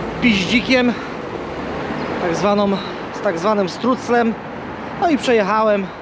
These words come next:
Nie zatrzymali mnie, zatrzymałem się kawałek dalej, żeby zakupić sobie jakieś picie. No i tak wychodzę, piję sobie, y,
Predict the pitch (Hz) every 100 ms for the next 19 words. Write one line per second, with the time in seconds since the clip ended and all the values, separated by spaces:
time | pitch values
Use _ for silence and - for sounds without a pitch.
0 | - - - - - - - 220 208 202
1 | - 180 214 214 196 196 180 196 - 202
2 | 196 175 180 175 170 151 208 202 190 -
3 | - - - - - - - - 151 185
4 | 190 185 220 208 - 190 175 160 147 -
5 | 277 240 226 202 - - - - - -
6 | - - 370 311 262 220 226 214 226 240
7 | 220 - 208 202